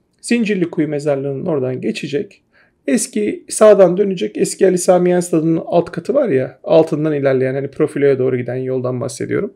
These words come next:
Alışveriş merkezi var ya, oradan ilerleyecek. Gayrettepe şubeyi geçecek. Polis karakolunu geçecek. Ardından sola dönecek oradan. Şişli Camisi'nin oraya çıkacak. İşte biz de oraya gidiyoruz.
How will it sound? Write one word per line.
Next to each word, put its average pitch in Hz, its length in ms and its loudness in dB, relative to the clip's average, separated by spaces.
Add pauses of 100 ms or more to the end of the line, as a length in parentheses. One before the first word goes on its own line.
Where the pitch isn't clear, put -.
(140)
Alışveriş 156 480 -2
merkezi 156 340 -4
var 247 140 -2
ya, 131 200 -2
oradan 214 300 4
ilerleyecek. 135 720 -4
Gayrettepe 208 840 6
şubeyi 180 480 2
geçecek. 170 640 -6
Polis 147 260 -2
karakolunu 139 500 0
geçecek. - 520 -8
Ardından 180 480 4
sola 165 360 2
dönecek 180 400 2
oradan. 196 500 0
Şişli - 560 -4
Camisi'nin 175 680 0
oraya 151 240 -4
çıkacak. - 420 -8
İşte - 300 -14
biz 143 160 -6
de 139 60 2
oraya 147 240 4
gidiyoruz. 123 480 -8